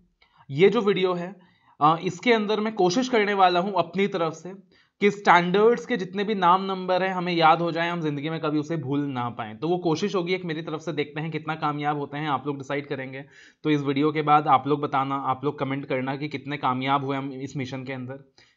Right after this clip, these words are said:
कितने याद हो गए स्टैंडर्ड्स के नेम नंबर। कुछ होमवर्क दूंगा आपको, again वो होमवर्क भी क्या करना पड़ेगा सर, आपको डेडिकेशन के साथ, अ,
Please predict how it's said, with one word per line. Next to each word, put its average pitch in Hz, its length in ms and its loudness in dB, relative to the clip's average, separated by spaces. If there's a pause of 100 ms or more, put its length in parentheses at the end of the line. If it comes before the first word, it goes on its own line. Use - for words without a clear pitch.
कितने 175 300 -2
याद 160 300 4
हो 147 80 2
गए 147 100 -2
स्टैंडर्ड्स 135 400 -6
के 147 100 -6
नेम 127 180 -4
नंबर। 127 460 -6 (280)
कुछ 165 160 0
होमवर्क 151 340 0
दूंगा 160 300 0
आपको, 156 300 -4 (340)
again 160 240 2
वो 170 100 0
होमवर्क 147 360 -2
भी 170 100 -4
क्या 160 140 0
करना 156 220 -4
पड़ेगा 147 260 -6
सर, 160 160 -6
आपको 156 160 -4
डेडिकेशन 135 560 -4
के 135 100 -8
साथ, 202 220 2 (520)
अ, 143 240 2